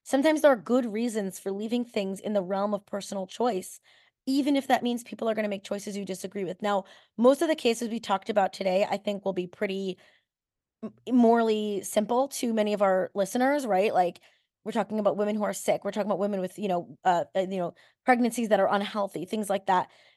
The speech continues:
There are women who have abortions for other reasons, right? Financial reasons are the number one reason cited for women to have abortions. More than fifty percent of the women who have abortions in America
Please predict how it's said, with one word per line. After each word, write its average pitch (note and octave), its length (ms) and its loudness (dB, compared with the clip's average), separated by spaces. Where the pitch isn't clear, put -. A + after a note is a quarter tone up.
There C#4+ 120 8
are D4 100 6
women D4 240 4
who C#4+ 200 0
have C4+ 160 2
abortions A#3+ 420 -4
for - 160 -4
other A#3 200 0
reasons, E3+ 360 -8
right? F#3+ 220 0
Financial A3+ 520 0
reasons G3 280 -4
are F#3+ 220 0
the G3+ 100 -4
number A3 320 2
one F#3 360 -2
reason G3+ 380 -2
cited F#3 420 2
for F#3 120 -4
women F#3 180 -4
to F#3 80 -6
have F#3 120 -4
abortions. E3+ 560 -6
More A#3+ 180 8
than C4+ 160 4
fifty C4+ 280 -2
percent A#3 340 -2
of G#3 60 -2
the G#3+ 80 -2
women G3 200 -2
who F#3+ 60 -2
have F#3 140 -2
abortions F#3 440 -4
in G3+ 100 2
America F3 440 -2